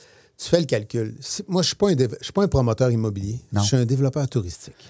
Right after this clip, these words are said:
Speaker 1: Alors oui, quand j'achète un terrain de douze millions de pieds carrés, je me dis, « Bon, ben, il y a un potentiel de développement immobilier. » Mais c'est pas mon métier, puis c'est pas mon objectif.
Speaker 2: Comment le pied carré va rapporter,
Speaker 1: C'est ça.
Speaker 2: c'est pas ta game.
Speaker 1: Alors, ce que je fais,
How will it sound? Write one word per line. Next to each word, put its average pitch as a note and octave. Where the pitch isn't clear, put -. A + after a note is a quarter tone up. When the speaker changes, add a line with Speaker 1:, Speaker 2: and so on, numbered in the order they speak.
Speaker 1:
Alors C3
oui, E3
quand C3+
j'achète B2+
un C3+
terrain B2
de C3
douze C3
millions B2
de C#3
pieds B2
carrés, A2
je A#2+
me G#2+
dis, « G2+
Bon, A2+
ben, G2+
il G2
y -
a -
un G2+
potentiel A#2
de B2
développement A2
immobilier. » A#2
Mais A2+
c'est -
pas D#3
mon C3
métier, B2
puis -
c'est -
pas C#3+
mon A#2+
objectif. A2
Speaker 2:
Comment C#3
le C#3+
pied B2
carré B2+
va D3+
rapporter, A#2+
Speaker 1:
C'est C#3+
ça. -
Speaker 2:
c'est C3
pas D3+
ta C#3+
game. A#2+
Speaker 1:
Alors, B2+
ce -
que D3+
je -
fais, G#3